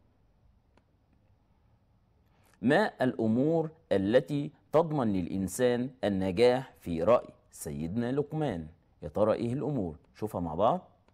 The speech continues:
ضرورة الدعوة إلى المعروف والنهي عن المنكر، الابتعاد عن الأعمال السيئة ودعوة الغير للابتعاد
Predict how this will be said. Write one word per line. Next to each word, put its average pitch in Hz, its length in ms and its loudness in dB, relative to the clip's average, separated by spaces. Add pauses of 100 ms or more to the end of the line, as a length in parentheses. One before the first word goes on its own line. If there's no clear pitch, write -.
(1700)
ضرورة 143 480 6 (160)
الدعوة 120 500 4
إلى 113 260 2
المعروف 92 720 0 (140)
والنهي 87 580 -2 (120)
عن 92 420 -2 (140)
المنكر، 147 580 0 (2500)
الابتعاد 147 720 0 (100)
عن 139 240 -2
الأعمال 117 600 -2
السيئة 123 720 -2 (220)
ودعوة 90 560 2
الغير 110 540 -2 (220)
للابتعاد 95 1120 -2